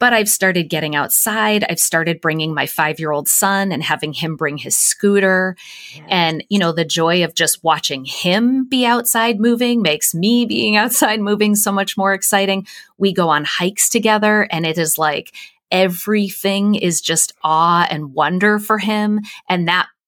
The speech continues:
Speaker 1: makes me experience it in a new way. Um, and all of that has really
Speaker 2: Did you,
Speaker 1: come
Speaker 2: did you like the
Speaker 1: from
Speaker 2: stories in
Speaker 1: reading.
Speaker 2: the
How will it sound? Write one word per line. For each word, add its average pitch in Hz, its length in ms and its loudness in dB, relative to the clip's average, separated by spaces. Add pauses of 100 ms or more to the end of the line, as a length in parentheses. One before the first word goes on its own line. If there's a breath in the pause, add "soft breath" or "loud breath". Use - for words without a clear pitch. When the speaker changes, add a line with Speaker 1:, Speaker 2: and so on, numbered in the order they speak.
(120)
Speaker 1:
makes 180 380 0
me 185 220 -2
experience 208 640 0
it 208 100 -2
in 196 120 0
a 190 80 0
new 196 140 -2
way. 190 440 0 (540 loud breath)
Um, 175 240 2
and 226 140 2
all 240 220 4
of 277 120 -2
that - 280 -2
has 185 240 0
really 185 240 2
Speaker 2:
Did - 80 -4
you, 285 80 0
Speaker 1:
come 147 300 -4 (180)
Speaker 2:
did 262 160 -2
you 269 100 0
like 226 220 2
the 240 80 -2
Speaker 1:
from 226 160 -2
Speaker 2:
stories 196 260 2
in 190 60 -6
Speaker 1:
reading. - 40 -6
Speaker 2:
the 190 60 -2